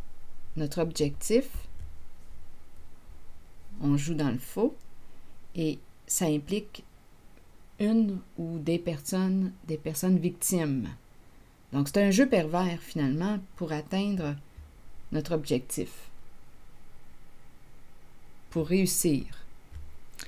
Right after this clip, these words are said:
C'est un jeu pervers puisqu'il y a victime.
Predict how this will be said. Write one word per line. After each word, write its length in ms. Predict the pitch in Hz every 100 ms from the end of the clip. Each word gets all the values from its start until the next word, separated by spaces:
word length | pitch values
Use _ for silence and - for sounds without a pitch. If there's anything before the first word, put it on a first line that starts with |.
| - - - -
C'est 160 | -
un 100 | 123
jeu 140 | 160 214
pervers 560 | 175 156 160 226 220 - -
puisqu'il 480 | 196 - - -
y 100 | 139
a 100 | 180
victime. 720 | 185 151 143 - 143 120 78